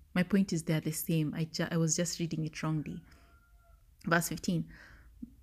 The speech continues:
Good News Translation. "But I haven't made use of any of these rights, nor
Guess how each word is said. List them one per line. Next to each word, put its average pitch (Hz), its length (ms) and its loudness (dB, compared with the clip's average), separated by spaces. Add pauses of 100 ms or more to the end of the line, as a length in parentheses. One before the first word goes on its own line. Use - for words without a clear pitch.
(240)
Good 180 180 10
News 170 220 2
Translation. 156 640 -2 (200)
"But 208 460 6 (120)
I 175 100 4
haven't 185 580 6
made 190 240 4
use 165 580 2
of 156 340 -2 (160)
any 196 360 6
of 156 220 -2
these 165 340 0
rights, 147 460 -2 (400)
nor 202 580 6